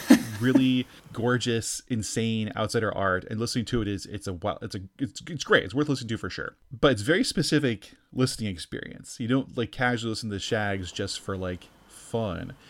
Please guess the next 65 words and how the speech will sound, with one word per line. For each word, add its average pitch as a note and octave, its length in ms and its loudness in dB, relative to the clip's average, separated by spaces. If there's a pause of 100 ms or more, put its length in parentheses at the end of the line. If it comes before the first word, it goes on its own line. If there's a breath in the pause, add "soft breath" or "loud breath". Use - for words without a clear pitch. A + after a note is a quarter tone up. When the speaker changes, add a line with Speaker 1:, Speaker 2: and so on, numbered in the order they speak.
(280 loud breath)
Speaker 2:
And C3 80 6
it C3 40 6
just A#2+ 140 -2
seems C#3+ 220 0
hard C3 400 4
to, A2+ 300 2 (400)
to B2 120 -4
sell C3 240 4
me C3 120 2
on G#2+ 100 -2
an G2 100 -8
eighteen-year-old A2+ 600 -2
girl A2+ 200 0
who G#2+ 140 -6
loves G2+ 260 -2
the G#2 100 -6
Shags, G#2 680 -2 (600 loud breath)
but A#2 160 -2
doesn't, C3 340 6 (160)
isn't D3 220 6
also C3 340 4
into B2+ 320 2
other B2+ 240 4
weird A#2 260 0
shit. - 300 4
Like, A#2 100 -2
it's G2 60 -6
not D3+ 120 0
like C3+ 100 0
she's, C3 180 0
like, A#2+ 160 -2
into A#2+ 160 -2
David A2 220 -2
Lynch B2+ 220 2
movies C3 340 4
or, A#2+ 40 0
like, A2 120 0
there's A2 160 -2
nothing, C3+ 480 2
it - 40 -10
just B2 140 -4
comes D#3+ 160 -2
and B2+ 80 -2
goes. C3 240 2
It's A#2 80 -12
like, B2+ 160 0
"Oh, F#3 180 4
okay, B2 200 0
so B2+ 100 -4
I A2+ 40 -4
guess C3 120 2
she's C3 140 -6
into B2+ 80 -2
the A2+ 80 -2
Shags." B2+ 380 2
But - 60 -20
then A#2 200 -2 (180)
is C#3 160 2
she? G4 260 4
Like, - 140 6
I - 40 6
Speaker 1:
Right. F#3 80 6
Speaker 2:
don't, - 160 0
it's, C#3 200 2
it's, D3+ 200 2